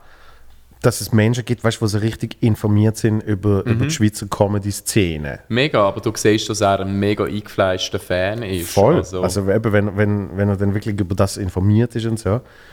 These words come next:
Speaker 1: Ähm, und das, das merke ich aber, dass das immer wie mehr kommt, weil halt eben die, die Comedy-Szene sich auch, äh,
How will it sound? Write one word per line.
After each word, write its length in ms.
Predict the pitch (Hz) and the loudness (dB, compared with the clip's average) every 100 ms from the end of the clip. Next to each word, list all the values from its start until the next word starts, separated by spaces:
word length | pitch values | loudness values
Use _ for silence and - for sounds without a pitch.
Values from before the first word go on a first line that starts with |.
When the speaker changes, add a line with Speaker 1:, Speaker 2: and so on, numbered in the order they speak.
| - | -6
Speaker 1:
Ähm, 320 | - 98 92 - _ _ _ - - | 0 2 0 -6 _ _ _ -20 -8
und 320 | 95 92 87 - - _ _ - - - | -2 -2 -2 -6 -16 _ _ -20 -10 -2
das, 340 | 98 - - | -2 -4 -4
das 160 | 107 - | -4 2
merke 360 | 117 113 107 | 4 4 2
ich 60 | 110 | 0
aber, 140 | 95 | 0
dass 160 | 98 90 | -2 -4
das 160 | 92 85 | -6 -4
immer 400 | 113 107 101 98 | 2 2 2 2
wie 80 | |
mehr 420 | 98 95 92 92 - - | 2 4 2 0 -4 -4
kommt, 360 | - 143 151 - | 2 4 4 0
weil 120 | 92 | 0
halt 160 | 92 92 | 2 2
eben 160 | 92 | 0
die, 200 | 87 90 | -2 -2
die 160 | 92 87 | -2 -2
Comedy-Szene 640 | 98 90 90 - 92 90 | -2 -2 -4 -2 0 0
sich 180 | 82 85 | -4 -2
auch, 260 | 85 98 - | -2 -2 -4
äh, 160 | 85 | -12